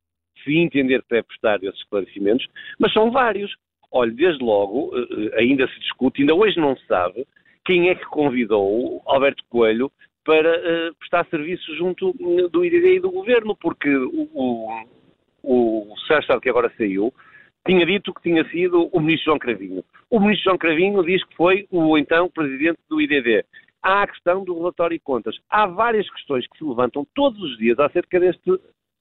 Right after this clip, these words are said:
agora, antigo secretário de Estado. E, portanto, há esclarecimentos que cabiam prestar do ponto de vista político, não é do ponto de vista jurídico. Esses, eh, o, o ex-secretário de Estado deve dá-los à Justiça quando a Justiça o entender e se ele os entender dar.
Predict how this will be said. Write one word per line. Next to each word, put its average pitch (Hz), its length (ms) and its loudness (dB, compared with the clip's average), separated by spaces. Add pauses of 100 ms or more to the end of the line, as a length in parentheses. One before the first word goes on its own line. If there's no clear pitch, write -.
agora, 139 400 2 (720)
antigo 156 380 0
secretário 165 400 0
de - 60 -8
Estado. 156 280 2
E, - 20 -6
portanto, 113 320 -4 (380)
há 202 120 2
esclarecimentos 123 680 -4
que - 180 -10
cabiam 120 560 0 (360)
prestar 156 380 0
do 151 120 -2
ponto 185 320 0
de 180 60 -10
vista 190 200 -2 (140)
político, 190 800 -2
não 117 160 4
é 131 80 2
do 123 60 -14
ponto 139 200 -2
de - 40 -16
vista 156 180 -2
jurídico. 147 460 0 (340)
Esses, 127 320 0
eh, 120 500 0
o, 95 840 -2 (260)
o 110 120 2
ex-secretário 110 400 2
de - 60 -6
Estado 107 240 2
deve 104 180 0
dá-los 110 300 0 (440)
à 131 160 4
Justiça 127 380 -8
quando 123 240 0
a 123 40 0
Justiça 131 380 -4
o 127 80 4
entender 123 420 2
e 120 120 0
se 135 100 0
ele 117 240 2
os 117 160 -6
entender 110 400 2
dar. 92 180 2